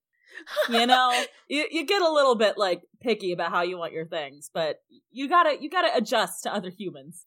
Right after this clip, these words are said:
Speaker 2: I had to wait till Em allowed me to use the bathroom at her place last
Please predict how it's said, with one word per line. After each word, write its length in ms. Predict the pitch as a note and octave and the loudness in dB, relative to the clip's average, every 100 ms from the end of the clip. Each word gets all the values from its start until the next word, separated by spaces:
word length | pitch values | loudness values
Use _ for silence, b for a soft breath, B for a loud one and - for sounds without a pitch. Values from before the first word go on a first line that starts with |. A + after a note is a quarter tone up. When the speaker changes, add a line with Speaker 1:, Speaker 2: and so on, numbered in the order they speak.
| - | -4
Speaker 2:
I 40 | |
had 180 | C4+ F4 | 0 0
to 60 | F4+ | 0
wait 160 | F4 | -4
till 80 | D#4 | -4
Em 180 | A#3 A#3+ | -4 -4
allowed 320 | A3 F3+ F#3+ | -4 -6 -6
me 140 | F3+ | -12
to 100 | F#3 - | -14 -14
use 160 | F3 | -14
the 80 | - | -14
bathroom 360 | - - - - | -14 -14 -12 -12
at 80 | - F4 | -6 -6
her 60 | - | -4
place 220 | D4 - | -6 -2
last 240 | B3 - | -4 -4